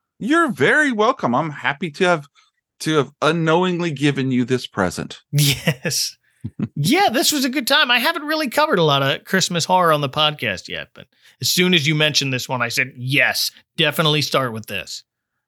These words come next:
Speaker 1: Well, I'd also like to share, um, with you that we have a Christmas episode from twenty twenty, I believe.
Speaker 2: Okay.
Speaker 1: That's all horror,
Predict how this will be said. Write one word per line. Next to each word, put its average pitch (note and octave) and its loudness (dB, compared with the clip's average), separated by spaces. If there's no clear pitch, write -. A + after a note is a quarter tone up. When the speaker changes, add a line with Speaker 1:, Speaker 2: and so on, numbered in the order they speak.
Speaker 1:
Well, B2 -2
I'd C3 2
also E3 0
like E3 0
to D3+ -2
share, D3 0
um, A#2 -2
with A#2+ -2
you C3 0
that A#2+ 0
we B2 0
have B2 0
a G#2 -4
Christmas - -2
episode A2+ 0
from G#2 0
twenty A#2+ 2
twenty, D#3 -2
I E3 -2
believe. F3+ 0
Speaker 2:
Okay. B2+ 2
Speaker 1:
That's G2+ -2
all B2+ 2
horror, B2+ 0